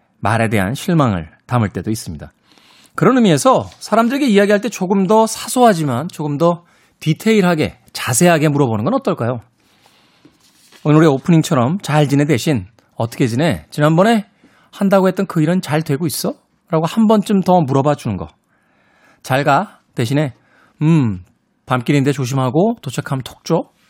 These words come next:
라고 하는 또 다른 한마디. "잘 될 거야."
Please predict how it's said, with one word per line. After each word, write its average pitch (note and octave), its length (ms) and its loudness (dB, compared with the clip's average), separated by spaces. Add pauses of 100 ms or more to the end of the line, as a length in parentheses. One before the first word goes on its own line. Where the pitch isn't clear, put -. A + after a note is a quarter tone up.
(260)
라고 C#3+ 220 0
하는 F#3+ 260 2 (320)
또 F#3 100 -4
다른 F#3 200 2
한마디. D#3+ 420 0 (800)
"잘 - 320 0
될 D#3 140 2
거야." D#3+ 340 2